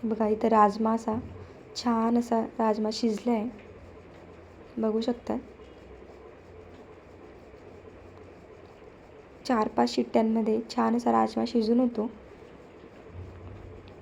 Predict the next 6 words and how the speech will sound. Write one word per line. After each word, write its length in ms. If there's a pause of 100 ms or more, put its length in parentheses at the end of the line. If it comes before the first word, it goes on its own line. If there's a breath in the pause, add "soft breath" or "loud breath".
(1700)
बघा, 240
किती 1040
इझिली 260
हाताने 360
मॅश 320
होतोय. 260